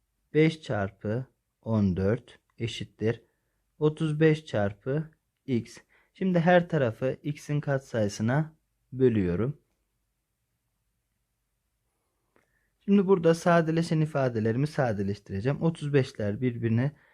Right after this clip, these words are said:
götürdü. Buradan otuz beşi beşe bölersem yedi kaldı. Bu beşe böldüm, bir kaldı. On dört ile yediyi de sadeleştirirsem burada iki kaldı. Burada bir kaldı.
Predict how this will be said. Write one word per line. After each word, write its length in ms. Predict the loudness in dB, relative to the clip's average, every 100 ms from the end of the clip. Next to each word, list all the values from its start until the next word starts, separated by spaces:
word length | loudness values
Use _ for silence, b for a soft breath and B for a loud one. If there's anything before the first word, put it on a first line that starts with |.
| b
götürdü. 640 | -2 -2 -2 -6 -4 -8 -10 b b _
Buradan 320 | 0 2 0 0
otuz 320 | -2 -4 0
beşi 440 | 0 0 -2 -2 -2
beşe 280 | -2 0 2
bölersem 680 | 4 4 2 0 -2 -2 -4 _ -6
yedi 280 | -2 -2 -2
kaldı. 540 | -2 -2 -2 -4 -4 -8
Bu 140 | -2
beşe 320 | 0 2 0
böldüm, 460 | 2 0 2 0 -2 _ _
bir 200 | 0 0
kaldı. 500 | -4 -6 -4 -4 -6 B B B -2
On 220 | 2 4
dört 260 | 2 0
ile 40 | -2
yediyi 340 | 0 2 2
de 80 | 0
sadeleştirirsem 1040 | -2 -2 0 -2 -4 -6 -10 -10 -6 -4 -2
burada 220 | -2 -4
iki 260 | -6 -6
kaldı. 520 | -4 -2 -2 -2 -4 -6 b b _ 0
Burada 560 | 0 2 0 0 -4 -2
bir 240 | 0 0
kaldı. 480 | -6 -8 -4 -4